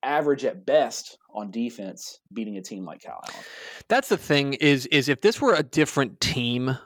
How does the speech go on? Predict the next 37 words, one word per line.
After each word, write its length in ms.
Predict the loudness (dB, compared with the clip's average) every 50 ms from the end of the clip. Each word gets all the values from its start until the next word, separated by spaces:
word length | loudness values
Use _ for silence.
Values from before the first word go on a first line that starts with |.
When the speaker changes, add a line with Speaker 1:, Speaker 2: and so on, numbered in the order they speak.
| _ _ _ -6
Speaker 2:
that 140 | -4 0 2
they 100 | 4 4
were 80 | 4 4
going 260 | 0 -2 -2 0 0
up 160 | -2 -2 -2
against, 420 | -2 -2 -2 -2 -2 -4 -6 -6 -8
if 140 | -8 -4 -2
you, 160 | -2 -2 0 2
like, 180 | 0 0 0 0
if 100 | -2 -2
you 120 | 2 2
were 80 | 4 4
to 80 | 2
basically 920 | 0 -2 -2 -2 -2 0 0 -2 -2 -2 0 0 2 2 2 0 -2 -4 -6 _ -12
show 300 | -8 -4 0 2 2 2
me 140 | 4 2 2
these 200 | 2 2 2 0
two 220 | 0 0 0 2 4
resumes 580 | 4 4 4 2 2 0 0 0 -2 -2 -2
blind, 640 | -4 -4 -4 -2 -4 -4 -6 -8 -8 -8 -8 -10 -12 -14 _ -20 -20 -18 -18 -18 -18 -20 _ _ 2
uh, 320 | 4 4 4 4 4 2 2 2
I 100 | 2 4
would 180 | 4 4 4 2
say, 180 | 2 0 0 0
"Yeah, 340 | 2 2 4 4 4 2 2 2
okay," 540 | 2 2 4 4 4 4 4 4 4 2 0
the 160 | 0 -2 -2
team 320 | 0 2 2 2 4 4
that 140 | 6 6 6
would 160 | 4 2 2 0
end 140 | 0 2 2
up 120 | 2 2
being, 320 | 2 0 0 -2 -6 -10 -12 -12
you 160 | -10 -8 -6
know, 220 | -4 -6 -6 -8 -10 -14 -20 -20 -18 _ -12 -8 -6
um, 460 | -4 -4 -4 -4 -6 -8 -12 -18 -20 _ _ _ _
uh, 80 | -12